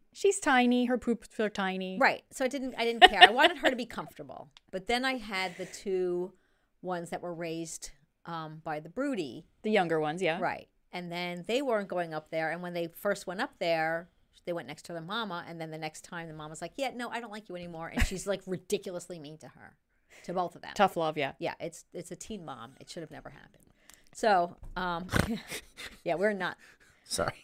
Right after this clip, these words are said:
Speaker 3: I'm not listening to anything that you
Speaker 2: I
Speaker 3: guys
Speaker 2: know.
Speaker 3: have just said.
Speaker 2: I know.
Speaker 3: Uh, just because it's been a while, hashtag down with Dale.
Speaker 2: <laughs> Oh, <laughs> thank you. Thank you, Ben.
Speaker 1: Thank you
Speaker 2: for
Speaker 1: very
Speaker 2: the
Speaker 1: much.
Speaker 2: reminder.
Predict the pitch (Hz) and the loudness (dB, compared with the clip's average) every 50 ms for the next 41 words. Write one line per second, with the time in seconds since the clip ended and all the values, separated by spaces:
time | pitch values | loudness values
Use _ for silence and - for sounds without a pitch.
0 | _ _ - - - 285 254 - - 208 - 170 175 165 160 175 170 170 190 175 | _ _ -12 -4 0 0 0 0 0 2 6 8 8 8 8 8 6 4 4 2
1 | - 170 156 147 143 135 135 139 127 - 135 123 117 117 117 120 120 117 117 - | 4 4 4 4 4 4 4 2 0 2 2 2 4 4 6 8 8 8 8 6
2 | 104 107 110 104 - - 107 95 95 101 92 151 98 87 - - - - 131 127 | 4 2 2 4 4 4 4 4 2 0 -6 -8 -8 -12 -14 -4 4 8 10 10
3 | 123 120 117 120 - - - 170 165 - - - 190 151 139 131 156 147 143 139 | 10 10 10 8 6 4 2 2 4 6 8 8 8 8 10 10 10 10 10 12
4 | 123 123 123 120 117 120 123 117 - - 135 117 113 113 120 110 107 104 101 90 | 12 12 12 12 12 10 10 8 8 8 6 6 8 8 8 8 8 8 4 4
5 | 85 95 90 87 85 85 - - - - - 269 294 - - 254 247 - - - | 4 4 4 4 4 4 6 4 4 6 6 4 6 6 4 2 2 2 -2 -2
6 | - - - - - 190 180 165 - - - - 226 - - - 233 - - 202 | -2 -2 -6 -4 0 2 2 2 2 0 -4 -4 -4 -4 -4 -6 -8 -8 -8 -10
7 | - - - - 196 196 196 196 - 214 190 185 170 - - 185 208 - 180 156 | -10 -10 -8 -6 -4 -4 -4 -4 -4 -2 -2 -2 -2 -4 -6 -6 -4 -4 -2 -2
8 | 147 139 147 160 - - - - - - - 208 202 196 196 - 202 185 170 175 | 0 -2 -2 -4 -8 -16 -20 -20 -16 4 8 10 10 10 8 6 4 6 6 6
9 | 170 196 185 156 - 170 170 175 160 151 151 151 | 6 6 6 4 2 0 -2 -4 -4 -6 -6 -6